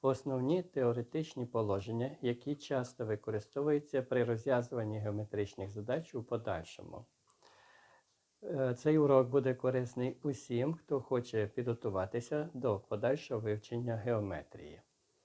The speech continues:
Особливо корисно переглянути дані, е, дане відео перед річною контрольною роботою восьмикласникам або перед діагностичною контрольною роботою дев'ятикласникам.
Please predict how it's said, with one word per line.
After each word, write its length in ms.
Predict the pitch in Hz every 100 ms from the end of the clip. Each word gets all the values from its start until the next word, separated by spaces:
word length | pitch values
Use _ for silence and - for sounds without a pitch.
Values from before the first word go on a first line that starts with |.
| _ _ _ _ -
Особливо 800 | 147 135 156 165 190 131 101 87 - _ _ _
корисно 540 | 143 131 110 - 98
переглянути 720 | - 120 120 123 113 107 104 110
дані, 440 | 107 107 98 95 -
е, 180 | 104 104
дане 320 | 98 107 95
відео 540 | 90 107 107 131 160 190 _ _ - - - _
перед 400 | - 143 127 110 107 - - _ _ _
річною 500 | 123 113 - 107 104
контрольною 520 | 117 107 110 104 98
роботою 480 | 98 95 95 - 95
восьмикласникам 1040 | 120 117 98 - 90 85 - 104 127 151 160
або 260 | 131 143
перед 360 | 139 143 131 113
діагностичною 800 | 117 113 120 113 127 120 - 101
контрольною 480 | 110 107 104 90 85
роботою 440 | 85 104 160 135
дев'ятикласникам. 1080 | 123 98 95 107 - 95 87 - 87 - -